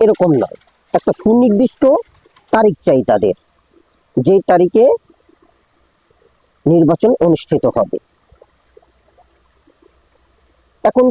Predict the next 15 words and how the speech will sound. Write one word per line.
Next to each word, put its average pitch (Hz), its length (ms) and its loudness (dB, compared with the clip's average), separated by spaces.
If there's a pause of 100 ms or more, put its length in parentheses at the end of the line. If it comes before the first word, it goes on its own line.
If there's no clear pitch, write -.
তারা 233 180 2 (120)
সেই 208 200 2 (1300)
সাক্ষাৎকার - 520 -2 (120)
শেষে 175 360 -2 (760)
যখন 156 400 -2 (560)
বের 180 240 2
হয়েছেন 143 380 0 (440)
তখন - 200 0 (120)
সাংবাদিকদের 156 680 0 (2500)
রিপোর্টে, 180 540 0 (580)
অর্থাৎ 151 260 -2 (120)
সাংবাদিকদের 220 640 0
সাথে 165 180 -2 (100)
আবার 240 220 -2
সাক্ষাৎকারে 117 640 -2